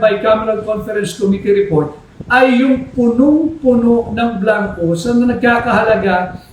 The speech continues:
daang-daang bilyong piso. Pangatlo,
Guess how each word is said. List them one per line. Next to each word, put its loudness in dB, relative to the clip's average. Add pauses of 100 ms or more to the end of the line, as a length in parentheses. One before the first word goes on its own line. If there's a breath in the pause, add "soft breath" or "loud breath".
(140)
daang-daang 0
bilyong 0
piso. -4 (320)
Pangatlo, 2